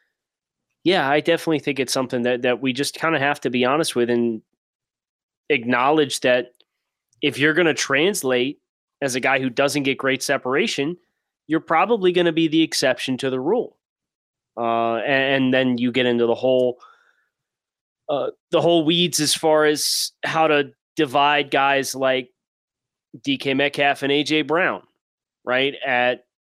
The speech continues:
Ole Miss and playing in Phil Longo's offense. And they weren't really asked to run a lot of routes, and they did win with physicality. And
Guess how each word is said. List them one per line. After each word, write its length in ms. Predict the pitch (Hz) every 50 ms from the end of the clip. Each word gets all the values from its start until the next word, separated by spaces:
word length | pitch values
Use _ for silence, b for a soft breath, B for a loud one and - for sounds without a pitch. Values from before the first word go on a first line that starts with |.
| _ _ _ _ _ _ _ _ _ _ _ -
Ole 160 | 156 156 156
Miss 420 | 170 185 190 156 117 101 - -
and 160 | 123 117 117 -
playing 280 | - 143 139 147 147
in 80 | 147 147
Phil 260 | - - 170 160 156
Longo's 460 | 170 180 185 175 160 160 170 160 143
offense. 560 | 180 190 170 - - 135 120 113 107 - -
And 240 | 123 120 120 120 117 - -
they 80 | 127
weren't 180 | 123 139 160 170
really 260 | 175 180 185 185 185
asked 240 | 214 220 202 170 -
to 60 | -
run 160 | 147 143 135
a 60 | 131 127
lot 160 | 123 123 120
of 60 | 120
routes, 320 | 123 120 117 117 117 -
and 100 | 135 135
they 100 | 143 147
did 200 | 135 143 220 214
win 240 | 175 139 151 147 135 131
with 200 | 131 123 - -
physicality. 920 | 160 147 131 117 123 - - 139 127 123 120 120 117 113 117 113 113 110
And 120 | 107 104